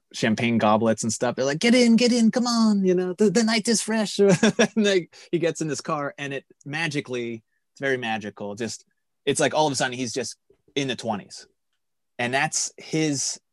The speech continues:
the magic of it in the movie is, like, this,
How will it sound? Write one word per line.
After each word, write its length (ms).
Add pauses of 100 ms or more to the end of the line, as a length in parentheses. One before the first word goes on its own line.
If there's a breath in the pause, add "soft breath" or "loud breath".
(200)
the 200
magic 400
of 180
it 180 (600)
in 100
the 80
movie 380
is, 180
like, 260 (200)
this, 580